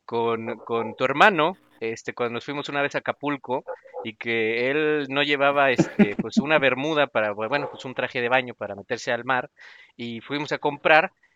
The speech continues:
y de repente, pues, con la señora discutiendo, nosotros veíamos que estaba discutiendo con la señora que le estaba vendiendo la,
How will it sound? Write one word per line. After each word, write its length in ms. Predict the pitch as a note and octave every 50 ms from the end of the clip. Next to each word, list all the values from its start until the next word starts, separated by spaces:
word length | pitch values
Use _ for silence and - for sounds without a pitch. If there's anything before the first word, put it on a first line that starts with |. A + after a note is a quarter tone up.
| _ _ _ -
y 120 | C3 B2+
de 80 | B2 B2
repente, 380 | B2 B2+ - - D#3 D3 - D#3
pues, 160 | - - -
con 160 | - C3+ B2+
la 80 | B2+ A#2+
señora 320 | - C3+ C#3 E3 F#3 G#3
discutiendo, 500 | E3 D#3 - - - C3 - E3 F3+ F#3+
nosotros 200 | F#3 F3 G3+ F#3+
veíamos 280 | F#3+ G3+ G#3 G#3 G#3 -
que 60 | -
estaba 200 | - G3 F#3+ F#3+
discutiendo 520 | F#3 F#3 - - C3 - - D#3 E3 F3 -
con 100 | D3+ C3
la 80 | A#2+
señora 220 | - C#3+ C#3 D3+ D3
que 80 | -
le 40 | E3
estaba 220 | - - C#3 C#3+
vendiendo 360 | C#3 C3+ B2 B2+ C3+ C#3 D3 C#3+
la, 260 | A2+ A#2 A2 A2